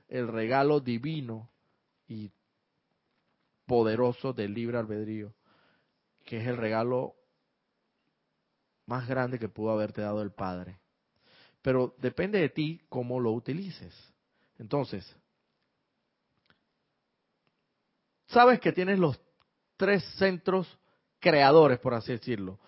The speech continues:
El centro creador del pensamiento, el centro creador del sentimiento, el centro crea-, creador de la palabra y la acción. Depende de ti qué pensamientos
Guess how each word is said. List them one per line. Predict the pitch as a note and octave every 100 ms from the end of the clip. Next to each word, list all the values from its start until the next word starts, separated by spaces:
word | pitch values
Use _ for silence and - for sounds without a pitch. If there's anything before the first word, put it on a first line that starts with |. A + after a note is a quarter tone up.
| _ _
El | A#2 A2+
centro | D3 D3 E3+
creador | D3+ B2 B2+ E3
del | D#3+ C3+
pensamiento, | A#2+ A2 A2+ A#2 D3+ E3+ E3 F3+
el |
centro | C3 B2+ C#3+ C#3
creador | A#2+ A#2 A#2+
del | A#2+ A2
sentimiento, | A#2+ G#2 A2+ C#3 F3 E3+ F#3+
el | B2
centro | B2+ B2 C3
crea-, | A#2 A2 G#2+
creador | - A2 B2
de | C#3
la | B2 -
palabra | G#2+ A#2 B2+ C#3
y | C3+
la | G2+
acción. | F#2+ - - G2 F2 E2+ _ _ _ _ _ _ _ _ _ _ _ _ _ _ -
Depende | G2+ - G2+ G2 B2+
de | E3 C#3
ti | - C#3 F3+ G3+ _ _ _ _ _ -
qué | D3 C#3+
pensamientos | F#3 F#3+ D3+ A#2+ C3+ C#3+ B2+ D#3 G3 -